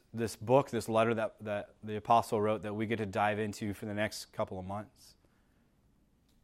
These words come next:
God, as, as we re-, just read this morning, God, may your Spirit take what we read, uh, certain aspects, certain parts, uh, and, and may your Spirit speak to us. May your Spirit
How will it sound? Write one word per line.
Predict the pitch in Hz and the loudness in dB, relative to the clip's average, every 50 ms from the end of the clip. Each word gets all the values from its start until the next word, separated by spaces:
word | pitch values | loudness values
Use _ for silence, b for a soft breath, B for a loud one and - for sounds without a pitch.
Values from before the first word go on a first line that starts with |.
| _ _ _ _ _ _ _ _ _ _ _ _ _ _ _ _ _ _ | _ _ _ _ _ _ _ _ _ _ _ _ _ _ _ _ _ _
God, | - 127 123 | 4 6 8
as, | 127 123 117 | 8 8 6
as | 135 - 123 107 | 4 0 0 2
we | 113 135 143 | 4 6 6
re-, | 131 117 120 123 120 117 98 92 | 6 6 4 4 4 2 0 -2
just | 117 131 - 110 | -2 -2 0 2
read | 113 123 131 131 | 4 4 4 4
this | 123 117 - - | 2 0 -2 0
morning, | - 120 120 120 117 110 107 101 | 2 4 4 4 4 2 2 4
God, | 120 120 113 101 90 82 87 - _ - _ _ _ _ _ | 4 4 4 4 0 -10 -16 -20 _ -20 _ _ _ _ _
may | - 123 | 0 2
your | 123 131 139 | 4 4 2
Spirit | 131 - - - 147 151 139 120 113 - | 2 0 2 4 6 6 6 6 6 4
take | - 127 123 - | 4 4 4 4
what | - 113 120 135 | 4 4 4 4
we | 120 131 131 | 4 4 2
read, | 120 107 95 92 98 104 - _ _ _ _ _ _ _ _ - | 2 2 0 0 -2 -6 -10 _ _ _ _ _ _ _ _ -4
uh, | 101 104 101 101 98 95 - | -2 0 0 0 0 -2 -6
certain | - - - 147 160 151 139 | -8 0 4 4 4 4 6
aspects, | 131 127 135 131 - - 139 123 - | 6 4 4 4 4 2 2 2 2
certain | - - 143 139 147 | 0 0 0 0 2
parts, | - 127 123 123 120 - - - - - _ _ _ _ _ _ _ | 6 8 8 8 8 4 -4 -14 -16 -18 _ _ _ _ _ _ _
uh, | - 113 113 110 95 | -2 0 2 2 2
and, | 117 110 117 | 2 0 0
and | - 120 113 110 | 0 0 0 2
may | 113 113 | 2 4
your | 113 123 127 | 4 2 2
Spirit | 123 - - - 135 131 120 101 - | 0 -2 0 2 4 4 2 0 -4
speak | - - - - 143 135 - | -10 -4 0 2 2 2 2
to | - 139 | 4 4
us. | 139 143 135 - | 4 4 4 2
May | 107 104 | -2 -6
your | 110 104 | -6 -6
Spirit | - - - 127 123 117 107 - | -6 -2 2 4 4 4 4 0